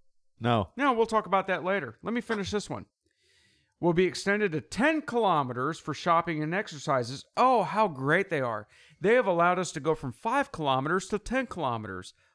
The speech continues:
Speaker 2: Oh, what, what just compassionate people you are. You know,
Speaker 1: That's
Speaker 2: obviously Australia doesn't, doesn't have any concept of their constitution or anything else, but they wouldn't like we have here, would they, Dees?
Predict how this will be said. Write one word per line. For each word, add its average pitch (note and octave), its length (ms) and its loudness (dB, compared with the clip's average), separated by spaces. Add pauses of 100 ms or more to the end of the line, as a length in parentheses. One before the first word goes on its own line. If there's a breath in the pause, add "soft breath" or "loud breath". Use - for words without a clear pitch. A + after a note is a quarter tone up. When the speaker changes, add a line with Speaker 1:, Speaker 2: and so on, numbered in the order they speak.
(120)
Speaker 2:
Oh, G3 340 4
what, F#3 340 0 (240 soft breath)
what - 340 -2
just - 240 -6
compassionate E3+ 800 -2
people B2 380 -4
you G#2+ 200 -12
are. F#2+ 260 -14 (380)
You - 80 4
know, A3 40 4
Speaker 1:
That's A3 140 2
Speaker 2:
obviously B3 520 2
Australia E3 760 0 (380)
doesn't, F#3+ 320 0
doesn't F3+ 280 0
have F3+ 180 2
any D#3+ 120 -2
concept F#3 560 0
of B2+ 100 -6
their A#2+ 100 -6
constitution D#3 760 -4
or A#2+ 100 -4
anything B2 340 -6
else, D#3+ 220 -2
but B2 160 -8
they G2+ 80 -10
wouldn't C3+ 420 -2
like A2+ 220 -8
we A2+ 120 -6
have G2 260 -8
here, F3+ 220 0
would C#3+ 200 -2
they, C#2+ 140 -14
Dees? E2 360 -16